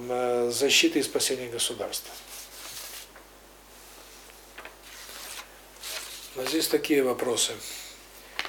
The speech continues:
Про религию. Будет ли со временем одна концепция или все, так как объединить религии невозможно? Религии не надо объединять.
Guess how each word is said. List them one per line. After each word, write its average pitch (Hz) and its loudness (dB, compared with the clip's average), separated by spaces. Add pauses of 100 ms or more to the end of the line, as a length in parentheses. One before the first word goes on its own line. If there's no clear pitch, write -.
(840)
Про 143 12
религию. 135 8
Будет 170 12
ли 156 10
со 156 8
временем 147 8
одна 143 6
концепция 123 2
или 139 2
все, - 2 (160)
так 127 0
как 127 -2
объединить 135 -2
религии 135 0
невозможно? 120 -4 (920)
Религии 180 6
не 185 8
надо 170 12
объединять. 139 2